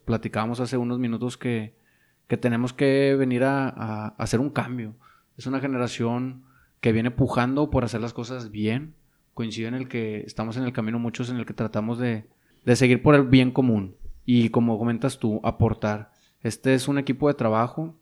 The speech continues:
y, y en la medida en la que nosotros sepamos que no estamos solos, que tenemos que hacer alianzas, que tenemos que buscar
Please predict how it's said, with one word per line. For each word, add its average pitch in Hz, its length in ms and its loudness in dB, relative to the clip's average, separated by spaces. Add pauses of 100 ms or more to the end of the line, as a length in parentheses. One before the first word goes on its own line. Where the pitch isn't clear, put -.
(200)
y, 131 360 4
y 139 80 10
en 135 100 6
la 131 60 4
medida 131 180 2
en 151 60 2
la 160 80 0
que 151 80 -4
nosotros 139 280 -4
sepamos 139 540 -2
que 110 520 -4 (420)
no 120 120 2
estamos 135 380 -2
solos, 131 340 -2
que 131 80 -8
tenemos 117 260 -10
que - 80 -12
hacer 131 180 -6
alianzas, 123 540 -4
que 127 100 -6
tenemos 113 300 -8
que - 80 -6
buscar 127 560 -4